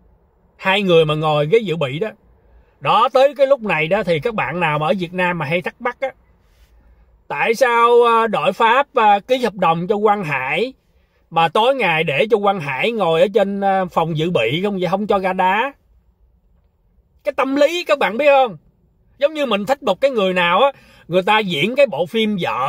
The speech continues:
hay cái bộ phim mình chỉ có thích cái người đó, mình là fan của người đó, mình ngưỡng mộ người đó thì mình phải coi cái người đó.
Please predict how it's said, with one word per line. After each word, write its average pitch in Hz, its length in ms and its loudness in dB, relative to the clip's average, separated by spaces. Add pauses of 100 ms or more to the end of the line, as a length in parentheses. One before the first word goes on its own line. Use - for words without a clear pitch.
(100)
hay 240 100 -6
cái 254 80 0
bộ 165 140 -2
phim 196 240 -2
mình 160 160 -4
chỉ 170 120 -8
có 233 120 0
thích - 200 0
cái 254 100 -2
người 170 200 -2
đó, 185 180 2
mình 165 260 -4 (360)
là 156 160 -4
fan 202 360 -2
của 208 60 -2
người 220 80 2
đó, 226 120 -2
mình 156 200 -2
ngưỡng 151 220 -4
mộ 131 180 -4
người 156 140 -4
đó 185 140 0
thì 208 100 -6
mình 147 180 -4
phải 160 240 -4
coi 190 220 -2
cái 214 100 -6
người 151 180 -6
đó. 170 240 -4